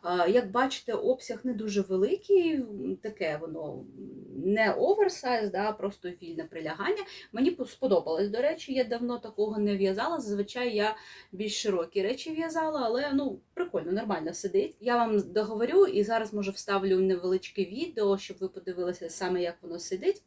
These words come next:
Так от, з цими рукавами я трошки сумніваюся, да, чи залишати мені широкі, чи мені перев'язати рукави. Ну, не знаю, ніяк не можу я дов'язати, скажімо, цей джемпер. І в мене ще пряжа залишилася,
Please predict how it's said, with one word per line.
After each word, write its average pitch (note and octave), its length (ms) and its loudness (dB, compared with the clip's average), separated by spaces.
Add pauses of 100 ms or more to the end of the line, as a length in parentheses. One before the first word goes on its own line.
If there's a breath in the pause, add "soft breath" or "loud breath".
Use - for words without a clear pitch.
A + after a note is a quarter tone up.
(480 loud breath)
Так C4+ 200 -6
от, - 140 -6 (260)
з - 40 -20
цими B3 360 0
рукавами C#4+ 520 6
я B3 220 0
трошки C4 380 -4
сумніваюся, A3 800 -4
да, G3 120 -6
чи G#3+ 220 -6
залишати G3+ 560 -2
мені F#3+ 260 2
широкі, F#3 680 -4 (400 loud breath)
чи G#3 160 -6
мені G3+ 200 4
перев'язати F#3+ 680 2
рукави. E3+ 680 -6
Ну, B3+ 200 -6
не G3+ 80 -8
знаю, - 240 -12
ніяк G3+ 280 -2
не G3 60 -2
можу F#3+ 260 -4
я F#3 140 0
дов'язати, F3+ 580 -4
скажімо, E3+ 640 -10 (100)
цей E3 260 -14
джемпер. G#3 380 -6 (600 loud breath)
І A#3+ 720 4
в A3 40 0
мене F4 260 4
ще G4+ 180 6
пряжа D4+ 400 4
залишилася, G#3 840 0